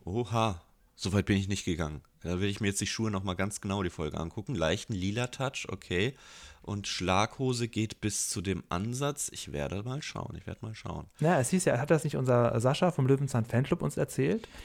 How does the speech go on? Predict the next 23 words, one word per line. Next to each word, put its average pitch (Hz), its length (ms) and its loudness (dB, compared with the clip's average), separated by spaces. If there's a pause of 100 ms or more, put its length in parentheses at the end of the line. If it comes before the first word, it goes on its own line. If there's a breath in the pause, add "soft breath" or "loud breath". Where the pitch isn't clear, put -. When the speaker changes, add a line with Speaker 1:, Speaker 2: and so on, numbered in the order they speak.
(120)
Speaker 2:
dass 95 160 2
Peter 139 220 4
Speaker 1:
Ja. 127 60 8
Speaker 2:
ganz 147 180 4
am 127 120 6
Ende 143 200 6
auch 127 100 2
Probleme 143 460 6
hatte, 143 200 2
die 127 100 2
Stuhltreppe 151 500 4
rauf 139 260 8
und 135 100 4
runter 143 300 6
zu 135 140 0
gehen 131 220 8
Speaker 1:
Ja, 139 80 8
ja, 95 180 8
Speaker 2:
und, 95 40 6
Speaker 1:
ja, 98 220 4
klar, 98 240 4
sicher. 107 400 6
Speaker 2:
ähm, 127 380 6